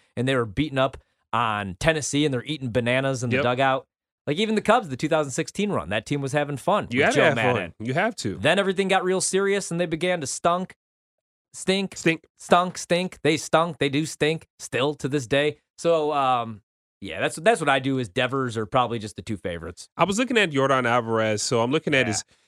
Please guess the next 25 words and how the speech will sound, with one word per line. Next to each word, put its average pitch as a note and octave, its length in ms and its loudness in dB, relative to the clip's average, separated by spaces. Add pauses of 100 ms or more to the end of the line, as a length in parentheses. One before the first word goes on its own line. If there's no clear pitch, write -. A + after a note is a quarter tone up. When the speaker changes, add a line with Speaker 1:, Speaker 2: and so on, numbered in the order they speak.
(140)
Speaker 2:
he F3+ 100 0
has A3+ 100 2
a D#3 80 2
four D3 320 2
ninety C3+ 360 0
expected A#2 580 -4
woba, A2+ 500 0
which G#2 300 -2
is F#2+ 240 -8 (100)
really A#2+ 260 -2
nerdy G2+ 340 -4
for G#2 140 -8
those G2 240 -6
people F#2+ 260 -6
who G2 80 -4
don't G2 360 -4
really G2+ 240 0
know G2+ 160 0
what G2+ 160 -2
that F#2+ 180 -2
means. G2+ 300 -4
He D3 60 4
has C3+ 100 4
the A#2+ 80 2
highest B2 480 2